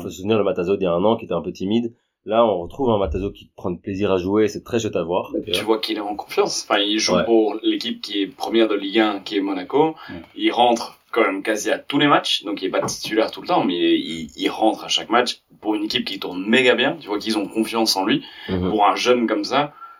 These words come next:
Speaker 2: enfin, franchement, c'est, c'est le, c'est le meilleur moment pour lui. Il a mis,
Speaker 1: Ouais.
Speaker 2: il a mis un assist, ça, ça tourne bien. Donc en effet, ça n'a pas beaucoup de sens de pas le jouer. Vu les autres et vu le, la qualité des, des, des, des, de ce qu'ils font, ce serait logique qu'il joue.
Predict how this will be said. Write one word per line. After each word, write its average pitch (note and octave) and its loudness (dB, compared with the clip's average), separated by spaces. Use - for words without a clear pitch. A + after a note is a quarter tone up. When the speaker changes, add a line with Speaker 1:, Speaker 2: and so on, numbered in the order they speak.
Speaker 2:
enfin, - 0
franchement, D#3+ -4
c'est, F#2 -2
c'est E2+ -2
le, D2+ -2
c'est F#2 0
le F#2 -4
meilleur G2+ 0
moment G#2 4
pour A#2+ -4
lui. D#3+ 6
Il G#2+ 2
a - -2
mis, F2 0
Speaker 1:
Ouais. F2 6
Speaker 2:
il E2+ 4
a E2 2
mis F#2 -2
un F2+ -2
assist, - 0
ça, - 2
ça - 2
tourne F#2+ -2
bien. C#3+ 4
Donc G#2 -2
en A2 4
effet, D3 2
ça A2 -4
n'a G2+ 4
pas - 0
beaucoup A2 -8
de A2 -6
sens C3 0
de G#2 -4
pas A2 6
le G#2 2
jouer. A#2 0
Vu A#2 -4
les A2 4
autres B2 4
et G2 -14
vu G#2+ -2
le, G#2 -6
la E2+ 0
qualité G#2 -2
des, F#2 4
des, D#2+ 2
des, D#2 -4
des, D2 -8
de - -12
ce - -10
qu'ils - -12
font, D3 0
ce - -2
serait F#2 -2
logique F#2+ -2
qu'il - -10
joue. C3+ -4